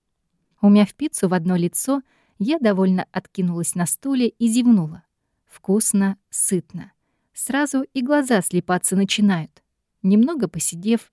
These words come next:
решила, что я заслужила право полежать несколько часиков на диване перед телевизором. Наверняка найдётся с десяток сериалов за последние несколько лет, которые я пропустила. Смяв коробку, впихнула её в пакет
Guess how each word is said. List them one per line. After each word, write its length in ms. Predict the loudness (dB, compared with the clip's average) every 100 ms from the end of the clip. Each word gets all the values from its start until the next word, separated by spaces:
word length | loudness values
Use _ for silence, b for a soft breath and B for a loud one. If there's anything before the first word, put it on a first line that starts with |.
| -4
решила, 600 | -2 -2 -2 -2 -2 -2 _ _
что 220 | -16 -6 -4
я 200 | -2 0
заслужила 600 | -2 0 0 2 0 -2
право 400 | -4 -2 0 -2 -4
полежать 480 | -4 -2 -2 -2 -2
несколько 460 | -4 -4 -6 -8
часиков 540 | -6 -4 -4 -4 -4 -4
на 160 | 0 0
диване 560 | 0 -2 2 2 2 -2 0
перед 260 | 0 0
телевизором. 720 | -2 0 0 0 -4 -6 -10 -20 _ _ _ _ 0
Наверняка 600 | 2 2 0 -4 0 0
найдётся 520 | 2 0 -2 0 0
с 60 | 0
десяток 500 | -2 0 -2 -2 -6
сериалов 580 | -4 -2 0 0 -2 -10
за 180 | -6 -2
последние 540 | -2 0 0 -2 0 0
несколько 520 | 0 -2 -4 -4 -2
лет, 320 | -2 -6 -10 _
которые 520 | -6 -2 -2 2 2
я 200 | 2 0
пропустила. 720 | 0 0 -2 -4 -6 -8 -8 _ _ _ -10
Смяв 360 | 0 0 0
коробку, 640 | -4 -4 -2 -4 -2 -2 -2 _
впихнула 500 | _ -6 -6 -6 -2
её 200 | 0 0
в 100 | -2
пакет 460 | -4 -6 -6 -8